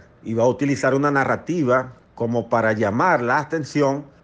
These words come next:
porque su mayor enemigo siempre va a ser la participación en el evento o proceso electoral el próximo veintiuno de noviembre.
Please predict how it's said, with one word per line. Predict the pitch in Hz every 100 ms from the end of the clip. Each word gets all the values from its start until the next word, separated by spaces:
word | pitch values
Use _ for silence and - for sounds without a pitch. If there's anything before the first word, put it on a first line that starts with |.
| -
porque | 113 110
su | - 123
mayor | 120 113 123
enemigo | 131 120 117 123
siempre | - 104 110
va | 110
a | 90
ser | - 104
la | 110 110
participación | 104 - 113 101 - 82 - 151 151 156 147 - -
en | 117 110
el | 104
evento | 104 104 101 127 -
o | 123
proceso | 110 98 104 92
electoral | 120 113 104 98 104
el | 104
próximo | 104 101 110 107
veintiuno | 104 87 92 92 95
de | 92
noviembre. | 80 71 67 62 65